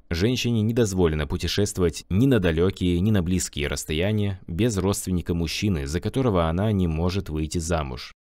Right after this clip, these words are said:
махрам. Это является основой. Сообщается, что Ибн Аббас, да будет доволен Аллах им и его отцом,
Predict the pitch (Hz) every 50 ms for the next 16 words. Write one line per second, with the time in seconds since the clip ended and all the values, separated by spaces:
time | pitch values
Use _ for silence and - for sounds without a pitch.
0 | _ _ 92 101 80 - - 69 57 52 - - - _ _ _ _ _ _ _
1 | _ 131 143 - 143 131 107 92 104 110 107 101 - 98 87 78 - 87 80 71
2 | 62 58 58 - - _ _ _ _ - - - 87 80 - - 120 123 123 113
3 | - 107 - - 92 92 104 95 90 85 80 76 73 80 92 107 113 - - 87
4 | 80 82 82 82 80 78 85 85 90 85 80 80 76 76 76 82 85 82 - -
5 | 87 87 80 - - 76 80 76 71 69 71 67 67 - - - 101 113 117